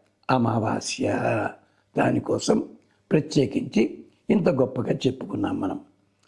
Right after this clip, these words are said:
అంతేకాదు, ఈ రోజుని చేయాల్సింది ఏమిటి అంటే, శ్రీ మహావిష్ణువుకి క్షీరాబ్ధిశాయిగా ఉన్న చిత్రపటాన్ని కానీ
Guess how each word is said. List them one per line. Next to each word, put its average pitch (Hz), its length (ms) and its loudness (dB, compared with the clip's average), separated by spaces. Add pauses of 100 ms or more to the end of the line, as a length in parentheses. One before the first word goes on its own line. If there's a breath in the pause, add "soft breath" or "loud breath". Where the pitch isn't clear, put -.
(260)
అంతేకాదు, 127 520 4
ఈ 175 180 6
రోజుని 135 500 2 (640 soft breath)
చేయాల్సింది 131 500 4
ఏమిటి 131 300 4
అంటే, 143 420 0 (720)
శ్రీ 208 300 4
మహావిష్ణువుకి 143 1200 2 (720)
క్షీరాబ్ధిశాయిగా 156 1300 4
ఉన్న 135 320 0 (640)
చిత్రపటాన్ని 127 760 2
కానీ 143 260 2